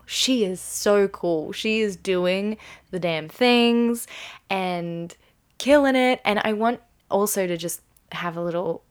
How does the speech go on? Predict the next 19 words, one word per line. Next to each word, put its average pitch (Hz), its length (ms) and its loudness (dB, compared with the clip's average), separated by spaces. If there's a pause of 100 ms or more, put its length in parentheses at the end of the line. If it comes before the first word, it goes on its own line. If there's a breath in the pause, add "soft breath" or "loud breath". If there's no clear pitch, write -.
preface 180 440 -4
here 175 180 -8
too. 170 420 -6 (480 loud breath)
The 202 120 2
cool 302 520 0
thing, 180 540 -4
as 226 200 -4
I 240 100 -2
said, 175 400 -4
is 170 180 -8
relative. 175 720 -4 (140)
So - 180 -4
for 226 160 -2
me, 220 680 0 (420 loud breath)
I 247 180 4
look 311 200 -2
at - 120 -4
people 180 440 -4
who 170 580 -6